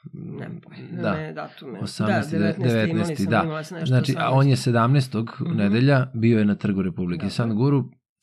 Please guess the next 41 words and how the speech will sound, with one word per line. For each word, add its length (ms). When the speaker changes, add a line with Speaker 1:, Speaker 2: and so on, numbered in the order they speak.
Speaker 2:
on 100
je 60
neki 340
Indijac, 640
je 180
li, 100
Speaker 1:
Meni 100
Speaker 2:
koji 140
Speaker 1:
uvek 200
ispričaš 520
šta 160
je, 80
jer 120
ja 200
sam 120
Speaker 2:
Važi, 240
Speaker 1:
odavno 280
Speaker 2:
da, 40
ok, 80
Speaker 1:
prestala 460
Speaker 2:
ok. 80
Speaker 1:
te 140
stvari 360
Speaker 2:
Da 80
Speaker 1:
da 60
Speaker 2:
pratiš, 440
Speaker 1:
pamtim. 60
Speaker 2:
da. 220
Speaker 1:
Ne, 200
Speaker 2:
Ali 160
hteo 240
sam 180
da 60
napravim, 420
Speaker 1:
što 100
si 160
stariji, 560
sve 260
manje 360
te 260
briga 260